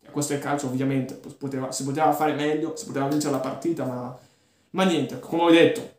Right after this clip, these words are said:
Milik stravolto le carte, perché a me di certo tutti i cambi non mi sono piaciuti, tutti messi nel momento insensati. McKennie poteva pienamente rimanere lì a scaldare la panchina perché,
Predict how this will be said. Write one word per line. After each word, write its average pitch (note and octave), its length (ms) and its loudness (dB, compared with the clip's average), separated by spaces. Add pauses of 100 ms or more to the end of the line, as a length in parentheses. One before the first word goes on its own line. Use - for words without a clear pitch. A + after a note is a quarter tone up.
(140)
Milik D3 720 6 (420)
stravolto C#3+ 440 2
le C3+ 80 0
carte, E3 360 4
perché - 180 -6
a C3 40 -2
me D3+ 120 2
di C#3 100 2
certo C#3+ 320 0
tutti D#3+ 200 -4
i - 40 0
cambi F3 240 4
non E3 80 2
mi F#3 60 2
sono F#3 180 4
piaciuti, C#3+ 440 0
tutti A3+ 480 8 (240)
messi F#3+ 400 2
nel E3+ 80 -8
momento A3 400 -2
insensati. E3+ 520 -2
McKennie G3+ 380 2
poteva D#3+ 260 2
pienamente E3 640 0
rimanere D#3+ 540 2
lì F3 240 2
a D#3+ 100 2
scaldare D#3+ 440 0
la D#3+ 60 -2
panchina D#3+ 380 -2
perché, - 560 -4